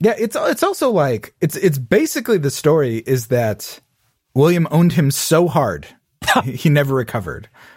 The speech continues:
Speaker 2: Yeah, he, he, he, he truly managed to troll him so much it, uh, permanently destroyed his mind.
Speaker 1: It does seem to be what the case is.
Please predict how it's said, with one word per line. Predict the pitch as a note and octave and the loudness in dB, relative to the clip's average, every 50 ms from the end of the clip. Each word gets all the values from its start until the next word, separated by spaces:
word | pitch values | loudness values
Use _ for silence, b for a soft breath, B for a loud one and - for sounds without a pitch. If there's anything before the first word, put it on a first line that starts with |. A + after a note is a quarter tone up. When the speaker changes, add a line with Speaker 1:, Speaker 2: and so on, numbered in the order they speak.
| B B B B B B B D4+ | B B B B B B B -2
Speaker 2:
Yeah, | B C#4 G#3 G#2 | B 0 0 2
he, | A2+ F3+ A#3 G#3+ - | 0 0 0 -2 -2
he, | C#3 E3 G#3 A#3 B3+ | 0 0 2 0 0
he, | - - D3 F#3 G#3+ B3 C4+ C#4+ D#4 F#4 F4+ F#4+ F4 | -2 0 0 0 2 2 0 0 0 0 -2 -2 -2
he | A#3+ G#3+ A3+ C4+ | -2 0 -2 -2
truly | C4+ - - - G#3 F#3 F#3+ G#3+ B3 A#3+ | -2 -4 -4 0 0 2 2 2 2 2
managed | G3 E3 D3 E3 D#3+ - - | 2 2 2 0 -2 0 -2
to | A#3+ | -2
troll | - - - - D#3 C#3 C#3 D3+ | -2 -2 -2 0 0 2 2 0
him | A#2 E3+ G3+ G#3 G3+ | 0 0 0 0 -2
so | - - - D#3+ C#3 D#3+ G#3 | -2 -2 -2 0 2 2 2
much | A#3+ G#3+ D#3+ A#2+ G#2 C#3 - - G3+ | 2 2 2 0 -2 -4 -4 -2 0
it, | F#3+ F#3+ G3 F#3 G#3 | 0 0 0 0 0
uh, | F3+ F3 F3+ F3+ F3+ F#3+ D3+ - | 0 0 2 0 0 -2 -4 -4
permanently | - D#3 C3+ C#3+ D#3 F3+ - F#3+ G#3 | -2 0 0 0 0 0 -2 -2 -2
destroyed | F#3 G3 F#3+ - - C3+ A#2 B2+ C#3+ | -2 -2 -4 -4 -2 -2 -2 0 -2
his | F3 D#3 | -2 -2
mind. | F#3 G3+ B3 C4+ F#3+ G2+ F2+ F#2 B B B B B B B B | 0 0 0 0 -2 -4 -4 -8 B B B B B B B B
Speaker 1:
It | F#3 E3+ - - | -2 -2 0 -2
does | A3+ A#3+ C#4+ D4 | 0 0 0 0
seem | - D#4+ D#4+ C#4+ | -2 -4 -4 -2
to | C#4 A#3+ | -2 -2
be | G#3+ A#3 A3+ A3 A3+ A3+ A3 - - _ _ _ - | 0 0 0 0 0 0 -2 -4 -8 _ _ _ -12
what | D#3+ F3 A#3+ C4+ - - | -8 -2 -2 -2 -2 -2
the | C4+ B3 | -4 -4
case | - - C4 D4+ B3 - - | -2 0 0 0 0 -2 0
is. | D3 A#2+ G#2+ G2+ G#2 A#2 B2+ - | 0 0 0 0 -4 -8 -10 -12